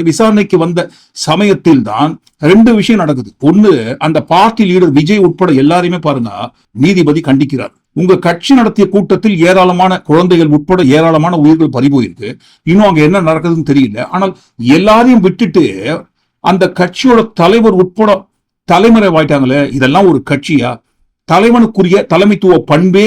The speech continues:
இல்லையேன்ட்டு" சென்னை உயர்நீதிமன்றத்தில் நீதிபதி செந்தில்குமார் அவர்கள் இதை போன்ற ஒரு அப்சர்வேஷன் முன்வைக்கிறார். அடுத்து இந்த சம்பவம் சம்பந்தமாக விசாரிப்பதற்கு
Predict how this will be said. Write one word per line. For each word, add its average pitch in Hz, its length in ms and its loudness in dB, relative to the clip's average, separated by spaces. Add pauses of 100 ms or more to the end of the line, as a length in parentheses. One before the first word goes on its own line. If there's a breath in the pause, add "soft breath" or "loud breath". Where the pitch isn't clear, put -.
இல்லையேன்ட்டு" 160 600 0 (560)
சென்னை 202 320 0
உயர்நீதிமன்றத்தில் 175 840 0
நீதிபதி 170 400 -2
செந்தில்குமார் 185 920 0
அவர்கள் 135 440 -4 (560)
இதை 160 240 0
போன்ற 214 320 0
ஒரு 175 160 2
அப்சர்வேஷன் 156 560 -2
முன்வைக்கிறார். 127 480 -2 (280)
அடுத்து 208 400 0
இந்த 185 160 2
சம்பவம் 202 440 2
சம்பந்தமாக 180 500 0
விசாரிப்பதற்கு 151 840 -2